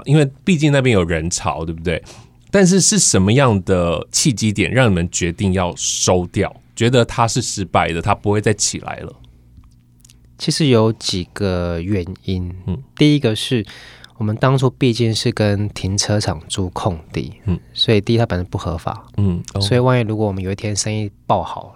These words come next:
Speaker 2: 然后有人检举我们，
Speaker 1: 嗯，哼哼。
Speaker 2: 这就得撤啊，这是风险。再第二个是当下我觉得，如果我问一下大家，你们去买一杯饮料，是不是顶多待三分钟、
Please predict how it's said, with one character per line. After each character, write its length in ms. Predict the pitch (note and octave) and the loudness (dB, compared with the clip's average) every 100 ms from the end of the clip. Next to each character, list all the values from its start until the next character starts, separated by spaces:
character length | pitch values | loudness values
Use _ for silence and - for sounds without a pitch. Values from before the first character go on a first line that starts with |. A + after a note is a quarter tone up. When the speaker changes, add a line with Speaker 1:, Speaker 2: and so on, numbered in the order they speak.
| - | -12
Speaker 2:
然 60 | G2+ | -6
后 60 | |
有 100 | A2 | -4
人 100 | F#2+ | -4
检 220 | F2+ G2+ F#2+ | -4 -4 -4
举 180 | - | -2
我 200 | A2 - | -2 -2
们， 120 | F#2 D#2 | -4 -2
Speaker 1:
嗯， 180 | G#2+ A2 | -2 0
哼 220 | A#2+ A2 | 0 0
哼。 140 | G#2+ | 0
Speaker 2:
这 80 | A2 | 0
就 60 | D#3 | 0
得 160 | A2+ | 0
撤 300 | F2 - A2 | -4 -6 -6
啊， 240 | E2 E2 G2+ - | -6 -10 -18 -12
这 100 | - | -4
是 100 | B2+ | -4
风 240 | C3+ A#2+ B2 | 0 -2 -2
险。 240 | - E2 - - - - - - - - | -6 -10 -20 -20 -20 -20 -20 -20 -20 -2
再 240 | D3 C3 | 0 2
第 160 | - C#3 | 2 2
二 80 | |
个 120 | B2+ A#2 | 4 2
是 140 | C3+ | 0
当 240 | B2+ B2 | -2 -2
下 180 | B2 B2+ | 0 0
我 440 | G2 E2 D#2 - - - _ | 0 -2 -6 -10 -18 -20 _
觉 300 | - F#2+ F#2+ - | -8 -4 -4 -6
得， 300 | G2+ F2+ E2+ | -4 -4 -4
如 200 | F2+ C3 | -2 -2
果 320 | C3+ G2 - - - | 2 0 -2 -12 -8
我 120 | A2+ | -2
问 80 | C3 | 0
一 40 | |
下 100 | B2 | 0
大 220 | A#2+ G2+ | 0 -2
家， 320 | F2 E2+ C#2+ - _ - _ - - _ - | -2 -6 -8 -14 _ -20 _ -20 -20 _ -4
你 80 | |
们 120 | A2+ A2 | -2 0
去 120 | D3+ | 2
买 240 | B2+ E2 | 2 0
一 60 | A#2 | 0
杯 180 | A2+ G#2+ | 0 0
饮 200 | D#2+ E2 | -4 -2
料， 220 | F#2 C#2+ | -2 -2
是 180 | - A#2+ | -4 -4
不 80 | G2+ | -2
是 340 | - G#2+ F#2 - - - - - _ | -2 0 -2 -6 -20 -20 -20 -20 _
顶 200 | - F#2 | -4 -2
多 180 | F2+ G2+ | 0 0
待 460 | - G2 F#2 F#2 F#2+ | 0 0 0 -2 -2
三 180 | - G2+ | -4 -2
分 140 | G2+ | -2
钟、 200 | G#2 G2+ | -2 -2